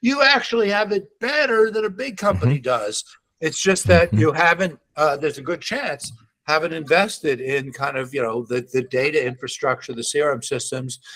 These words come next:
Speaker 1: You're just
Speaker 2: Yep.
Speaker 1: taking the, the very basic reports that you're getting from Shopify or maybe some third-party vendors you're working with. Um, you, you need to invest in that stuff.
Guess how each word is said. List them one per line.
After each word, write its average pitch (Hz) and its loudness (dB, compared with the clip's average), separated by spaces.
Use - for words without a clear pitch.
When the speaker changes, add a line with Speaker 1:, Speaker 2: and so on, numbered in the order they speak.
Speaker 1:
You're 139 -8
just 156 -4
Speaker 2:
Yep. 170 8
Speaker 1:
taking 151 -4
the, 123 -2
the 120 -2
very 127 2
basic 170 0
reports 147 0
that 127 -4
you're 113 -10
getting 143 -2
from 135 -4
Shopify 113 -2
or 110 -4
maybe 110 -8
some 107 -12
third-party 120 -4
vendors 113 -10
you're 110 -6
working 131 -6
with. 104 -8
Um, 135 2
you, 175 -2
you 170 -2
need 277 -2
to 220 0
invest 156 2
in 117 -4
that 90 -10
stuff. - -8